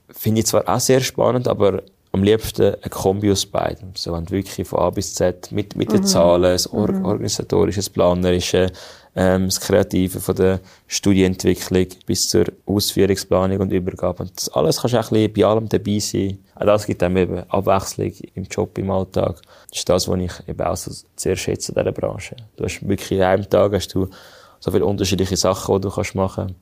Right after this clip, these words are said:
Speaker 1: Ich bin jetzt nicht so, ich sage jetzt mal blöd gesagt, äh, K V-Lehre kommt für mich gar nicht in Frage, weil für mich ist es einfach mehr einfach jeden Tag mit Zahlen zu tun.
Speaker 2: Aber wenn du jetzt so denkst, in zehn Jahren, bist du ready, dann, um dein eigenes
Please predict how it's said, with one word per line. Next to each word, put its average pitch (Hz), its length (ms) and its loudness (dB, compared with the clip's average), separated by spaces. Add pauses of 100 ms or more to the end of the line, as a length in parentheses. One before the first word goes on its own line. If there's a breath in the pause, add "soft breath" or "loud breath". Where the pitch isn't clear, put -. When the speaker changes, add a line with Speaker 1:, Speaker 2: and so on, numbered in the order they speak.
Speaker 1:
Ich - 0 -
bin - 80 -14
jetzt 87 120 -8
nicht 92 180 0
so, 92 340 2 (320)
ich - 60 -16
sage 85 160 -8
jetzt 87 140 -6
mal 85 80 -10
blöd 87 260 -6
gesagt, 85 400 -8
äh, 87 240 -6 (280 soft breath)
K 80 220 -2
V-Lehre 87 400 0
kommt 85 180 -6
für - 120 -10
mich 95 160 -10
gar 87 140 0
nicht 95 100 0
in 92 80 -2
Frage, 85 320 -4
weil 80 200 -8 (220)
für - 120 -12
mich 95 120 -4
ist - 60 -4
es - 60 -4
einfach 82 160 0
mehr 87 240 0
einfach 87 160 -8 (220)
jeden 95 240 2
Tag 90 180 2
mit 85 160 -6
Zahlen 90 320 0
zu - 200 -8
tun. 90 100 -10 (560)
Speaker 2:
Aber 247 320 2 (100)
wenn 240 200 2
du 240 80 4
jetzt 240 180 -6
so 233 240 4
denkst, 226 580 2
in 233 160 -2
zehn 214 360 4
Jahren, 240 420 4 (340)
bist 240 280 2
du - 40 0
ready, 240 440 4
dann, 240 260 2
um 240 200 0
dein 233 180 0
eigenes 220 680 2